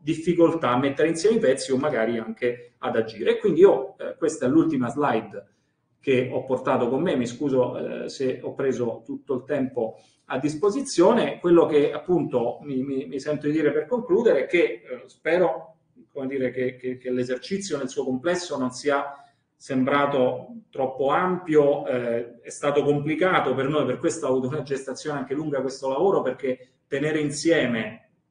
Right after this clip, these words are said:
come dire, pezzi di teoria antichi ma preziosi allo stesso tempo e renderli,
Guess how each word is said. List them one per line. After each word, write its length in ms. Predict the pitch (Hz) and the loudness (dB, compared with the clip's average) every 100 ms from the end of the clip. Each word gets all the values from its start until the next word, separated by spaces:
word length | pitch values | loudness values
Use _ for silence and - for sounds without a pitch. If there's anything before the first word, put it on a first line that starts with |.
| _ _ _ _ - | _ _ _ _ -6
come 160 | 147 | -2
dire, 160 | 135 113 | 0 -2
pezzi 400 | - 165 175 - | 0 0 0 0
di 120 | 147 143 | -2 2
teoria 800 | 143 151 170 160 160 - - _ _ _ _ | 2 4 2 2 -2 -6 -14 _ _ _ _
antichi 600 | - 135 135 202 208 170 | -10 -8 -4 -2 0 0
ma 160 | 147 147 | 0 0
preziosi 440 | 147 147 180 165 | 0 2 2 4
allo 160 | 147 143 | 2 2
stesso 420 | 143 147 - 147 | 0 -2 0 0
tempo 380 | 175 196 202 147 | 2 0 2 0
e 80 | 135 | 0
renderli, 880 | 156 170 156 147 135 139 139 - | 0 0 0 0 0 -4 -6 -12